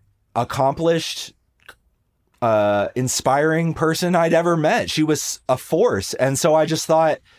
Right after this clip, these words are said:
I can't, eh, I thought she was perfect almost. I was like, "I can't criticize this person because they're all, they're, I'm usually wrong." And, like, po-, now I realize that's manipulative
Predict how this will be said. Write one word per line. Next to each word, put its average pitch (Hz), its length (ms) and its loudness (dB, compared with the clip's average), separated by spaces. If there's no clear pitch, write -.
I - 100 -6
can't, - 260 -2
eh, 160 220 2
I - 100 2
thought 285 160 2
she - 80 0
was 311 100 0
perfect - 500 -2
almost. 110 400 0
I 143 100 4
was 151 100 0
like, 151 160 4
"I 160 80 2
can't 226 320 -4
criticize 127 760 0
this 123 160 -4
person 170 680 -4
because 165 380 0
they're 156 180 4
all, 151 240 2
they're, 160 320 2
I'm 214 220 0
usually 165 400 2
wrong." 101 480 2
And, 143 180 2
like, 143 240 0
po-, 185 140 0
now 208 300 2
I 226 100 2
realize 131 720 2
that's 143 420 0
manipulative 143 840 0